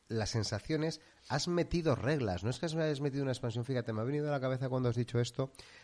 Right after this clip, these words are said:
la cantidad de expansiones que hay en el grande, que nadie las juega, o yo creo que casi nadie las juega,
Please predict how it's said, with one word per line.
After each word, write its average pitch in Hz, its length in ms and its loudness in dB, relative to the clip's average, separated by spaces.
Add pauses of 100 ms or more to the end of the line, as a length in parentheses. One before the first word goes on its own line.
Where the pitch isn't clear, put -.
(120)
la 95 100 -2
cantidad 92 280 0
de 117 40 4
expansiones 117 520 -2
que 113 100 0
hay 113 100 4
en 113 80 2
el 98 180 2
grande, 117 520 0
que 104 100 -2
nadie 110 300 2
las 110 180 4
juega, 123 320 2
o 123 60 8
yo 110 180 6
creo 107 140 6
que 95 80 2
casi 95 180 0
nadie 107 240 4
las 107 160 2
juega, 117 400 2